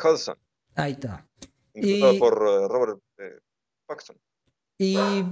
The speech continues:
Speaker 2: ¿te acordás que Ripley agarra y dice, "No me dijeron que iba a haber un, un, un androide"? Y
Speaker 1: Sí.
Speaker 2: por la mala experiencia que había tenido. ¿Sí?
Speaker 1: Con, con el pobre Ash,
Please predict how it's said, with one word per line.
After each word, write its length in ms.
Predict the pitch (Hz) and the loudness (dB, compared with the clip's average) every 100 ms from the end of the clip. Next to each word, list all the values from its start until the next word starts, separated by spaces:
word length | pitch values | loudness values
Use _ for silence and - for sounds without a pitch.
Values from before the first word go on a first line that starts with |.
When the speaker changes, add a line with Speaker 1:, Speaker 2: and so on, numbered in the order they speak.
| 180 _ _ _ _ _ _ _ _ _ _ _ _ _ | -10 _ _ _ _ _ _ _ _ _ _ _ _ _
Speaker 2:
¿te 80 | 175 | -4
acordás 320 | 170 185 185 | -2 -4 -4
que 160 | - 208 | -2 0
Ripley 400 | 180 180 190 175 | 0 0 0 2
agarra 340 | 151 165 170 | 2 0 0
y 60 | 156 | 0
dice, 320 | 185 185 135 | -2 -2 -2
"No 180 | 151 202 | 0 0
me 100 | 214 | 0
dijeron 560 | 175 - 196 202 202 | -2 -2 -2 0 -2
que 100 | 165 | 0
iba 140 | 165 180 | 0 2
a 40 | |
haber 120 | 170 | 0
un, 720 | 180 156 139 123 113 110 107 - | -2 -2 -2 -2 -4 -6 -8 -6
un, 720 | 151 147 135 117 107 98 - | -2 0 0 -2 -4 -6 -6
un 140 | 147 147 | -4 -2
androide"? 520 | 131 180 165 98 92 _ _ _ _ _ _ _ _ _ _ _ _ _ _ _ | 0 -2 -2 -8 -12 _ _ _ _ _ _ _ _ _ _ _ _ _ _ _
Y 180 | 160 143 | 0 4
Speaker 1:
Sí. 380 | 139 139 135 143 | 4 4 2 0
Speaker 2:
por 160 | 175 | 0
la 80 | 185 | -2
mala 180 | 156 170 | -2 -4
experiencia 400 | 170 135 131 160 | -4 -4 -4 -2
que 60 | 147 | -2
había 160 | 113 | -2
tenido. 520 | 131 135 185 143 - - _ _ _ _ _ _ _ | -2 0 0 -2 -8 -18 _ _ _ _ _ _ _
¿Sí? 300 | 107 135 240 | -4 -2 -2
Speaker 1:
Con, 240 | 120 110 107 | -2 -4 -2
con 180 | 110 104 | -2 -2
el 100 | 101 | 0
pobre 260 | 123 107 | 0 4
Ash, 200 | 117 117 | 2 0